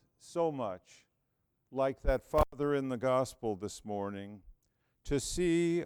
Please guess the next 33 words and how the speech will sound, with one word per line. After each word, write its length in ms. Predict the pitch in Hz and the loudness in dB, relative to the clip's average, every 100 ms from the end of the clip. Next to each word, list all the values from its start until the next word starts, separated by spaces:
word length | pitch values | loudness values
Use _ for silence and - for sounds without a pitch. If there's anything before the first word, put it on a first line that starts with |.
| - | 0
our 180 | 139 143 | 2 4
little 380 | 139 151 143 | 4 4 4
ones 640 | 117 110 107 110 113 104 - _ _ 127 | 0 0 -2 -6 -10 -14 -20 _ _ 2
grow 320 | 147 156 156 | 6 6 6
up 340 | 135 110 _ | 2 0 _
to 140 | - 110 | -12 -12
full 680 | _ 156 151 151 151 151 - | _ -4 -2 -2 -2 -4 -8
and 240 | 117 117 113 | -10 6 8
healthy 480 | 143 143 - 143 | 8 4 -4 -10
stature 840 | 131 - 135 123 117 - 120 120 - | -10 -4 -2 -2 -2 -8 -6 -6 -8
in 220 | 117 123 | -8 -8
the 100 | 120 | -8
Lord, 540 | 117 117 110 95 85 85 78 _ _ _ _ _ | -6 -4 -2 -4 -6 -14 _ _ _ _ _ _
that 300 | 123 143 131 | -2 0 0
stature 640 | - - 156 156 - 120 107 | -6 -2 0 0 -6 -12 -12
that 180 | 110 110 | -12 -10
they 200 | 143 131 | -8 -8
have 220 | 120 123 | -10 -12
been 240 | - 123 120 | -12 -12 -12
created 680 | - 131 127 123 127 107 87 _ | -12 -10 -8 -6 -8 -12 -20 _
for, 400 | 110 98 95 - _ _ _ _ _ - | -18 -18 -18 -20 _ _ _ _ _ -2
that 120 | 131 | 2
he 140 | 165 | 2
put 240 | - 170 - | 2 -4 -2
his 200 | 165 131 | -6 -6
image 540 | 151 156 139 110 117 117 | -6 -6 -6 -8 -10 -6
on 340 | 135 139 127 | -4 -4 -6
them 260 | 113 107 107 | -10 -12 -16
for 460 | - 131 131 135 131 | -10 -6 -4 -6 -6
in 160 | 131 127 | -10 -12
the 80 | |
first 400 | 117 135 120 - _ | -14 -10 -10 -12 _
place. 540 | 107 90 92 _ _ | -16 -16 -20 _ _